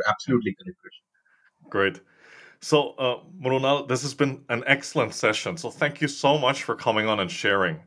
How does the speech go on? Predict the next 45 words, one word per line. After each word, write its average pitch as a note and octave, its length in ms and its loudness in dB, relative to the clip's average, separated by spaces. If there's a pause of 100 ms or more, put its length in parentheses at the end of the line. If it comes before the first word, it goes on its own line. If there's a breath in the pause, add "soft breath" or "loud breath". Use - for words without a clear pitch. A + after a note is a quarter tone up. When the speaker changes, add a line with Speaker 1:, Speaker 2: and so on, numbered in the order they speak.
Speaker 2:
Um, G2+ 320 -2 (460 loud breath)
what's E3 140 0
the A3+ 100 4
way, A3+ 240 2
uh, C#3 240 6
you D#3+ 120 2
know, D3+ 80 4
what's F3+ 140 2
the - 80 2
best E3 280 2
way E3 120 6
for D3+ 120 0
people D3+ 300 2
out C3+ 140 4
there C#3 120 4
to C3 60 2
connect A#2+ 340 2
with G#2 140 2
you? E2 160 -2 (1400 loud breath)
Speaker 1:
Um, F3+ 320 8
I C#3+ 100 2
think F#3+ 160 2
the D#3 80 8
best A#2 360 4
way D#3 160 4 (180)
for B2+ 220 6
them, B2+ 340 2 (240)
uh, A2 260 4 (200)
would A2 280 4
be B2+ 380 4 (100)
to A#2+ 200 0
connect, A#2 400 4 (220)
um, G2 440 2 (760)
via G#2+ 320 6
email. A#2+ 360 4 (260)
So, A2+ 520 4
Speaker 2:
Mm-hmm. G#2+ 180 -8 (360)
Speaker 1:
uh, A2 120 4
Speaker 2:
Mm-hmm. A#2+ 80 -2
Speaker 1:
for A#2 140 4
all A2+ 240 2
the C3 80 4
listeners, C3+ 720 4
they A#2 140 4
could A#2+ 120 4